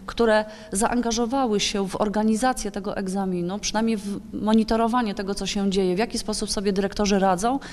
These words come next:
e, zapewniają nas o swoim, o, e, o takich działaniach, które jednak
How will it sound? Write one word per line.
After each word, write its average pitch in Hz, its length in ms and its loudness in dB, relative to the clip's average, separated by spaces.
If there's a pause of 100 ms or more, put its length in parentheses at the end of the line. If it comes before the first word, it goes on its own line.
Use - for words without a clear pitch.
(600)
e, 196 200 6
zapewniają 240 680 4
nas 226 240 2
o - 100 -4
swoim, 208 540 0
o, 214 100 2
e, 208 40 -4 (760)
o 214 380 0 (100)
takich 240 360 -4 (120)
działaniach, 214 560 0
które 233 400 -4 (460)
jednak 214 580 -4